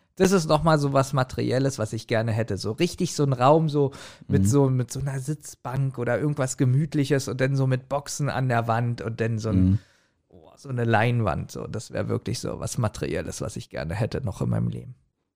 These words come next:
Speaker 2: Wäre aber umsetzbar. Also da
Speaker 1: Wär umsetzbar.
Speaker 2: Das wäre umsetzbar. Die Frage
Speaker 1: Wie
Speaker 2: ist
Speaker 1: denn?
Speaker 2: natürlich, ja, okay, ich weiß nicht, ob du sowas in deiner Mietwohnung machen kannst, ne?
Speaker 1: <laughs>
Speaker 2: Weil, also, ein Freund von mir, der hat das jetzt in seinem Keller gemacht.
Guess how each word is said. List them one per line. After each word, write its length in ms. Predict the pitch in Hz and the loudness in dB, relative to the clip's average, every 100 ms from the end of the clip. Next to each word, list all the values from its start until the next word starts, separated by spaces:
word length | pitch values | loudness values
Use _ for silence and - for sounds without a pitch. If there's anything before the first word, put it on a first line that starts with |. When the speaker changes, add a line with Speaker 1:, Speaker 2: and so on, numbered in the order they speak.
| _ _ _ | _ _ _
Speaker 2:
Wäre 280 | - 107 113 | -8 0 4
aber 160 | 127 143 | 6 6
umsetzbar. 580 | 156 151 113 - 113 110 - _ _ _ _ | 8 6 6 4 2 2 -2 _ _ _ _
Also 220 | 120 120 | 2 2
da 320 | 120 117 123 127 | 2 6 8 8
Speaker 1:
Wär 120 | 127 | 6
umsetzbar. 560 | 139 117 110 - 92 131 123 | 4 2 2 0 -2 -2 4
Speaker 2:
Das 320 | 143 135 127 | 4 6 8
wäre 220 | 151 160 | 10 10
umsetzbar. 500 | 135 117 113 113 117 | 8 6 4 4 2
Die 60 | 120 | 2
Frage 180 | 117 143 | 6 8
Speaker 1:
Wie 80 | 156 | 8
Speaker 2:
ist 40 | |
Speaker 1:
denn? 80 | - | 6
Speaker 2:
natürlich, 240 | 120 151 - - - - | 4 0 -2 -20 -20 -2
ja, 240 | 135 143 151 | 4 6 6
okay, 260 | - 160 | 8 8
ich 120 | 135 131 | 8 8
weiß 160 | 143 | 8
nicht, 80 | 151 | 6
ob 60 | 135 | 4
du 80 | |
sowas 240 | 135 139 131 | 6 6 8
in 80 | 131 | 8
deiner 220 | 127 127 | 10 10
Mietwohnung 580 | 123 131 - 117 117 104 | 8 6 2 8 8 8
machen 260 | 95 - | 4 2
kannst, 500 | 113 - - - 135 | 0 0 -2 -6 -2
ne? 120 | 113 135 127 - 113 | 2 2 2 -2 -6
Speaker 1:
<laughs> 200 | - 123 | -4 4
Speaker 2:
Weil, 340 | 123 131 131 131 - - - _ _ - | 8 10 8 2 -10 -12 -14 _ _ 2
also, 360 | 127 139 131 - _ _ _ _ _ _ _ _ _ _ _ | 6 8 6 2 _ _ _ _ _ _ _ _ _ _ _
ein 60 | - | -2
Freund 280 | 135 170 | 6 8
von 100 | 190 185 | 10 8
mir, 120 | 175 | 10
der 100 | 143 | 10
hat 120 | 143 | 8
das 100 | 143 | 6
jetzt 180 | 147 135 | 6 8
in 100 | 131 | 8
seinem 160 | 127 120 | 8 8
Keller 220 | 139 113 | 6 6
gemacht. 360 | 98 98 - | 2 -2 -6